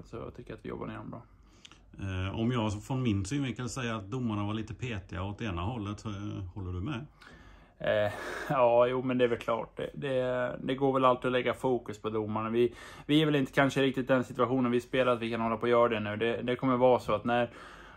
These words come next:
Speaker 1: lag som inte har studs med sig kommer få domarna lite emot sig. Det blir väl så automatiskt på något sätt. Men, men jag tycker ändå att vi jobbar på bra och, och lyckas vända matchen och, och kriga på i sextio minuter. Och, och sen är det oturligt att vi inte får med oss en, en extra pinne, men så är det.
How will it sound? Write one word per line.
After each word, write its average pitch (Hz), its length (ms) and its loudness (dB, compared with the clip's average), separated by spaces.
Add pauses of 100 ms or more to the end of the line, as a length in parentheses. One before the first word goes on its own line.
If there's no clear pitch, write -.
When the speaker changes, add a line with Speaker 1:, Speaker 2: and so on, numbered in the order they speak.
(320)
Speaker 1:
lag 156 300 10
som 165 100 0
inte 151 180 4
har 143 140 6
studs 143 320 0
med 139 220 6
sig 139 140 0
kommer 135 180 2
få 131 140 2
domarna 123 320 4
lite 120 260 2
emot 120 280 2
sig. 120 100 -2
Det 123 80 0
blir 131 200 0
väl 123 100 0
så 123 140 4
automatiskt 117 540 0
på 123 80 -2
något 113 120 -2
sätt. 107 280 0
Men, 120 260 0
men 120 300 2
jag 120 140 0
tycker 131 240 0
ändå 120 180 4
att - 60 -6
vi 123 60 0
jobbar 123 300 4
på 127 300 2
bra 113 420 4
och, 117 280 4
och 113 80 2
lyckas 117 400 -4
vända 113 280 0
matchen 113 520 -4
och, 110 340 -2
och 117 120 -8
kriga 113 280 -2
på 123 180 -2
i 113 40 -6
sextio - 360 -10
minuter. 110 520 -4
Och, 107 280 0
och 110 80 -4
sen 113 300 0
är 113 80 -2
det 120 60 2
oturligt 131 520 -2
att 123 80 -8
vi 123 80 -6
inte 110 120 -10
får 113 80 -10
med 113 140 -4
oss 113 140 -10
en, 107 160 -8
en 107 200 -6
extra 107 240 -10
pinne, 110 280 -8
men 110 120 -8
så - 80 -8
är 131 120 -6
det. 131 60 -14